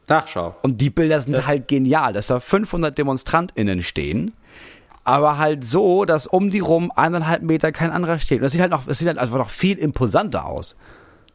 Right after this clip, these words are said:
Speaker 2: Das sieht,
Speaker 1: Mhm.
Speaker 2: das sieht, die Bilder muss man sich angucken. Es sieht wirklich geil aus.
Speaker 1: Ja, okay.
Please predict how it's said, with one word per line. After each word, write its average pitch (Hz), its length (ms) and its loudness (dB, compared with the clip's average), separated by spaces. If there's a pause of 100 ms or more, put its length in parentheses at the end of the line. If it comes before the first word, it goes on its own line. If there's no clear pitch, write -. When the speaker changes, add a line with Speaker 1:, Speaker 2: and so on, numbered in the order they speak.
(200)
Speaker 2:
Das 120 180 -2
sieht, 107 140 0
Speaker 1:
Mhm. 123 40 2
Speaker 2:
das 143 180 -2
sieht, 127 140 -4
die 127 120 2
Bilder 180 220 2
muss 170 120 -4
man 170 80 0
sich 147 160 -4
angucken. 104 380 -2
Es 92 80 -6
sieht 98 300 -6
wirklich 147 400 0
geil 82 300 -2
aus. - 260 -8 (540)
Speaker 1:
Ja, 107 220 -2
okay. 85 240 -8